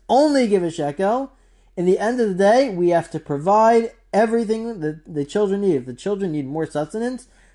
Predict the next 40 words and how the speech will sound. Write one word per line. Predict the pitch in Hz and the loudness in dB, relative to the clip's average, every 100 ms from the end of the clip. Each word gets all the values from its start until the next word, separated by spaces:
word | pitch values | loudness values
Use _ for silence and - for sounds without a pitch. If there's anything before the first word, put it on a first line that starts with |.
| _ | _
so | 160 | -6
then | 180 | -4
we | 202 | -2
give | 247 | -4
the | 233 | -4
children | 233 240 240 | 0 0 0
more. | 254 269 214 110 | -2 0 0 -2
We | 135 180 | -6 -4
do | 190 320 | 2 4
give | 311 | 4
the | 254 | 0
children | 190 196 170 | -2 -2 0
more. | 156 120 101 | -4 -6 -4
That's | 143 202 | -4 -4
what | 240 | -4
Mar | 226 233 | -2 -2
Ukva | 214 220 | -2 -6
says. | 214 208 131 | -2 -2 0
That's | 160 175 | -4 -6
what | 185 | -6
the | |
law | 190 202 | -2 0
is. | 147 107 - _ _ _ - | 0 -4 -12 _ _ _ -12
The | |
Gemara | 107 113 185 220 | -6 -2 2 2
asks | 285 - | 2 -2
the | 165 | 2
obvious | 165 196 240 | 2 2 0
question. | - 262 285 - 302 202 - _ _ _ | 0 0 0 -4 -8 -8 -12 _ _ _
"Hakaima | - 135 151 170 226 | -6 -4 -2 -2 0
lana | 214 233 | 0 2
lachik | 147 131 160 | 2 0 -2
Rav | 202 220 | -4 0
Meir, | 247 294 131 | 0 0 0
damar | 135 170 | -4 -6
mitzvah | 170 180 | -8 -8
kaim | 165 170 | -6 -4
de | 185 | -4
Rav | 208 | -2
Meir." | 254 | -2